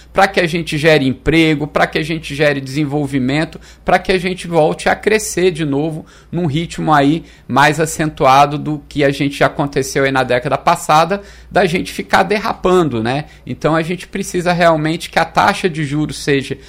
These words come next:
mais baixa, porém, como política ortodoxa clássica na área monetária, quando a inflação está alta, a tendência é que o Banco Central continue com reajustes.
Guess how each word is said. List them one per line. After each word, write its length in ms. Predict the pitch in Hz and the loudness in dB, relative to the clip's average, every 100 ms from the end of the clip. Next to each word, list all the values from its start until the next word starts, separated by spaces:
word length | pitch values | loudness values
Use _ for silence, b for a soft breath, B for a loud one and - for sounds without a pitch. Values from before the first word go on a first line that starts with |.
| B - | B 0
mais 300 | 147 170 123 | 2 4 2
baixa, 540 | 117 147 190 - - B B - | 4 6 6 2 -8 B B 6
porém, 320 | 202 180 165 | 6 6 0
como 320 | - 190 214 | -2 -2 -2
política 560 | - 185 165 160 - 147 | -2 0 0 -2 -2 -2
ortodoxa 680 | 147 151 131 131 131 - 123 | 2 2 4 2 2 -4 -2
clássica 640 | - 127 120 - - - b - | 4 4 4 2 -8 -8 b 0
na 160 | 143 | 4
área 260 | 139 139 143 | 6 6 4
monetária, 800 | 143 156 160 - 147 156 170 - B B - | 0 0 -2 2 4 6 4 -2 B B -4
quando 400 | 170 196 214 180 | 4 4 4 4
a 80 | 170 | 2
inflação 560 | 160 - 156 156 156 147 | 2 2 2 2 -2 -4
está 280 | - 175 | 0 4
alta, 580 | 160 147 156 160 165 165 B - | 8 8 8 4 0 -2 B 0
a 160 | 147 | 0
tendência 640 | 147 160 151 131 139 139 143 | 2 0 0 0 0 -2 -4
é 40 | |
que 140 | 135 139 | -4 -6
o 40 | |
Banco 400 | 117 143 160 - | 0 0 0 -6
Central 560 | - 143 139 139 143 147 | -6 -6 0 4 4 2
continue 640 | 151 139 - 131 135 143 | -6 -8 -8 -4 -2 -2
com 180 | 139 139 | -2 -4
reajustes. 760 | 139 151 127 107 98 - - | -2 -2 -2 -6 -10 -14 -20